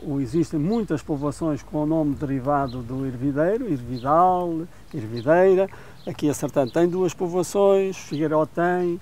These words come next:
Pedrógão tem, Castanheira de Pera tem. <clears throat> Isso é, é porque era ervideiro. Na minha terra nunca ninguém chamava medronheiro, mas chamavam ao fruto medronho.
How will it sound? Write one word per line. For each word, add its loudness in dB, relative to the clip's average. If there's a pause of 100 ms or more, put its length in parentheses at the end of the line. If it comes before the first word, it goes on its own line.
(300)
Pedrógão -2
tem, 0
Castanheira -6
de -12
Pera -2
tem. -2 (540)
<clears throat> 2 (120)
Isso -4
é, 2
é 0 (360)
porque -4
era 4
ervideiro. -2
Na -2
minha 0
terra 0
nunca 2
ninguém 0
chamava 4
medronheiro, 0
mas 2
chamavam 2
ao 2
fruto -6
medronho. -2